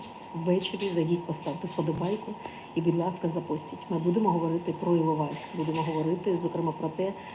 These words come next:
а які наслідки того, що про Іловайськ досі ми не знаємо правди, і розслідування триває. Дуже багато таких важливих речей сказав, е, Євген Положій. Пошукайте його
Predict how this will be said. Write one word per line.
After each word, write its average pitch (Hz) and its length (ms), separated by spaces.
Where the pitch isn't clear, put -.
а 175 60
які 180 240
наслідки 170 460
того, 208 260
що - 180
про 156 140
Іловайськ 156 500
досі 175 440
ми 180 120
не 156 100
знаємо 156 340
правди, 165 360
і 175 40
розслідування 156 600
триває. 143 300
Дуже 208 260
багато 160 340
таких 147 300
важливих 156 320
речей 151 260
сказав, 151 360
е, - 40
Євген 156 320
Положій. 165 360
Пошукайте 170 600
його 160 120